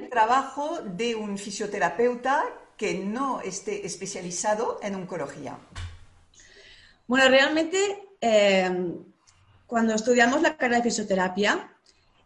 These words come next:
Speaker 1: eh, en todas las técnicas que nos explican, que nos enseñan, eh, el paciente oncológico siempre es una contraindicación. O sea, nos han explicado que nunca se puede tratar a un paciente oncológico,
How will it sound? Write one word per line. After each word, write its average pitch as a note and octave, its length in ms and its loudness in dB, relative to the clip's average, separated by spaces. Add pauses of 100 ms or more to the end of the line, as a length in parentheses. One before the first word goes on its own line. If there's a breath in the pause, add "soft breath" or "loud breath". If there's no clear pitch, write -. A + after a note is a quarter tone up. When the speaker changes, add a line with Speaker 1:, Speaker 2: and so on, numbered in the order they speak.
(160)
Speaker 1:
eh, G3 340 4
en G3 140 2
todas G#3+ 180 4
las A#3+ 280 0
técnicas G#3+ 560 0
que G#3 80 -4
nos G3 140 2
explican, G3 720 -2
que F#3+ 100 -2
nos F#3+ 460 -4
enseñan, G3+ 840 -2 (280 loud breath)
eh, G#3 520 -2 (560)
el B3 160 4
paciente D#4+ 420 0
oncológico D4+ 460 -2
siempre C4+ 840 0
es - 400 0 (220)
una D4+ 220 2
contraindicación. G#3+ 1000 2
O - 40 -18
sea, - 420 -4 (460)
nos B3 160 0
han C4+ 80 4
explicado D#4 460 2
que C#4 120 4
nunca F#4+ 400 6
se B3 140 0
puede A#3 180 2
tratar A3+ 240 0
a C4 60 2
un B3+ 80 -2
paciente G#3 320 -2
oncológico, F3+ 800 -4